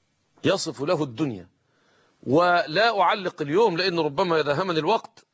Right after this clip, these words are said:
<clears throat> يعني إن أخذ مني الوقت فسيكون لي تعليق على هذا الوصف أيضاً، إنما سنقرأ الأول وصف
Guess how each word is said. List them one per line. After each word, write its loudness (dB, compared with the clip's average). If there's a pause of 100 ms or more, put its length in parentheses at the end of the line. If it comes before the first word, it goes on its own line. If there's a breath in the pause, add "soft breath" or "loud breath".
(520 soft breath)
<clears throat> 0
يعني -2
إن -10
أخذ 0
مني -4
الوقت -4
فسيكون -2
لي 2
تعليق -2
على -2
هذا 0
الوصف -2
أيضاً، 0 (920 soft breath)
إنما 2
سنقرأ -2
الأول 0
وصف -4